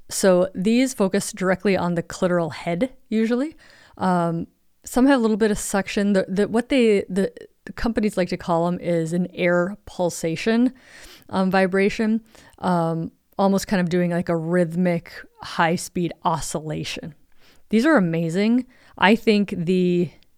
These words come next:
best in class is the We Vibe Melt, um, but there's lots of different brands. They're very intense, you guys. Like, some people don't like these because it's like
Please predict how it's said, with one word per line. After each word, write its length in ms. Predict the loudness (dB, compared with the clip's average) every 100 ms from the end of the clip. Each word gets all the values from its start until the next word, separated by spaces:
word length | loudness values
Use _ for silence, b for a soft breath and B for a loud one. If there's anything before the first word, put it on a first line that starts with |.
| _ _
best 240 | 2 2
in 100 | -2
class 420 | 0 2 2 2 -2
is 180 | -4
the 100 | -2
We 260 | 0 2 2
Vibe 380 | 2 0 -2 -4
Melt, 540 | -6 -4 -6 -8 -14 B B B B B
um, 380 | -2 0 0 -4
but 120 | -2
there's 240 | 0 0
lots 460 | 0 0 2 0 -2
of 120 | -4
different 540 | -4 -6 -6 -6 -8 -12 _ _ _ _ _ _ -8
brands. 640 | -4 -4 -6 -10 -14 -20 _ _ b b b b b b -2
They're 160 | 2
very 240 | 4 2 2
intense, 380 | 0 -4 -8 -8
you 80 | -10
guys. 420 | -10 -10 -16 -20 _
Like, 140 | -6 -2
some 120 | 2
people 200 | 2 2
don't 180 | -2 -2
like 220 | -4 -2
these 200 | 0 0
because 300 | -2 -4 -4
it's 180 | -6 -4
like 380 | -4 -4 -16